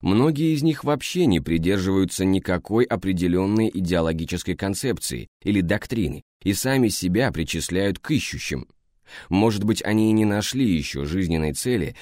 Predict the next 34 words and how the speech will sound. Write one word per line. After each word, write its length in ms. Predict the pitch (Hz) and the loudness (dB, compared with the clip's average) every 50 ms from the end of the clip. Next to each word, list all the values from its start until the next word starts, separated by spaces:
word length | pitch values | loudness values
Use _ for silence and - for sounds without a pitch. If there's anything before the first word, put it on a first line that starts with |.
| - - - | -18 -8 -2
но 240 | - 98 110 113 110 | 0 2 2 2 2
каждый 420 | - 160 160 165 156 135 143 147 | 0 0 0 0 0 0 0 0
из 220 | - 135 123 107 104 | 2 2 2 2 4
них 280 | 110 113 127 135 135 | 4 4 2 2 0
стремится 560 | - - 104 104 107 113 107 - - - 107 | -4 -4 -2 2 2 2 2 0 -2 -2 -2
быть 320 | 98 90 85 92 110 120 - | 0 0 2 2 0 0 0
самим 380 | - - 107 95 92 87 90 | -2 -2 0 2 2 2 0
собой, 540 | 87 - - 104 123 131 135 107 73 - - _ - | 0 -2 -4 -4 -2 0 0 0 0 -2 -6 _ -10
а 120 | - - 82 | -4 -2 0
не 140 | 82 80 76 | 0 0 0
довольствоваться 840 | 78 85 87 90 98 110 101 - - 85 82 80 76 - - 80 73 | 2 2 2 2 2 0 0 0 -2 -4 -4 -4 -4 -4 -4 -6 -6
тем, 340 | 67 - 95 113 123 113 | -4 -2 -2 0 0 0
чтобы 340 | - - - 110 98 104 90 - - - | -2 -2 -2 0 0 0 -2 -4 -6 -6
покупать 540 | - 165 - - 139 - - 101 101 - - - | -6 -4 -2 -2 -2 0 0 0 0 0 -2 -4
и 60 | 107 | -6
потреблять. 640 | - 101 90 - 92 78 73 67 - - - - _ _ _ _ _ _ _ _ _ _ _ _ _ _ | -4 -4 -4 -2 -2 -2 -2 -4 -6 -10 -16 -20 _ _ _ _ _ _ _ _ _ _ _ _ _ _
Эта 200 | - 120 123 175 | -2 0 0 0
позитивная 540 | - 156 147 160 147 - 175 170 165 156 139 | 0 0 0 0 0 0 2 2 2 2 2
картина 480 | - 139 127 120 - - 151 151 156 147 | 0 -2 -2 -2 -2 -2 0 0 2 2
нуждается 580 | 139 123 92 87 110 117 123 127 - - 123 | 2 2 2 2 2 2 2 0 0 -2 -2
в 80 | 104 92 | 0 2
некотором 400 | 95 92 87 101 90 90 101 104 | 0 0 0 -2 -4 -2 -2 -2
уточнении. 680 | - 110 - 104 92 - - 90 76 69 62 - - - _ _ _ _ _ _ _ _ _ _ _ | -2 -2 -2 -2 -2 -2 -2 -2 -2 -2 -4 -8 -10 -14 _ _ _ _ _ _ _ _ _ _ _
Многим 460 | - 90 98 107 113 123 113 101 107 - | 0 2 4 4 4 4 4 2 0 0
из 220 | - 95 95 90 | 0 -2 -2 0
этих 260 | 98 92 - 82 - | -2 -2 -4 -6 -4
людей, 480 | 82 82 80 82 117 120 92 - - - _ | -2 -2 -2 0 0 0 0 -2 -4 -10 _
а 100 | - 80 | -4 -2
их 160 | 85 85 - | -2 -2 -2
число 380 | - - 95 90 - 98 95 87 | -4 -4 -4 -4 -2 -2 -2 -2
с 80 | - | -2
конца 320 | - 82 80 78 - 82 80 | -2 -4 -4 -2 -4 -4 -4
шестидесятых 680 | - 85 82 - 82 82 90 82 - 85 78 80 78 | -4 -6 -6 -4 -2 -2 0 0 0 -2 -2 -2 -2
годов 320 | 76 82 85 90 85 - | -2 0 0 0 -2 -4